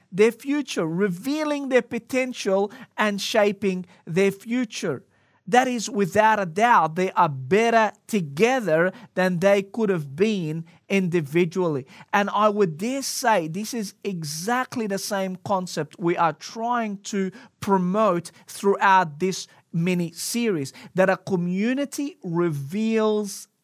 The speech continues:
and shapes, reveals who we are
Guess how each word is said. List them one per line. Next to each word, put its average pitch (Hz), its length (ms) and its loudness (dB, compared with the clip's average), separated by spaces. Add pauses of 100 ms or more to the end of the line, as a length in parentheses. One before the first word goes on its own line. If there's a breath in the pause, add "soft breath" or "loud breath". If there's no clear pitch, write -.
and 156 260 0
shapes, - 840 -6 (360 loud breath)
reveals 226 840 2
who 247 400 2
we 294 260 -4
are 208 420 6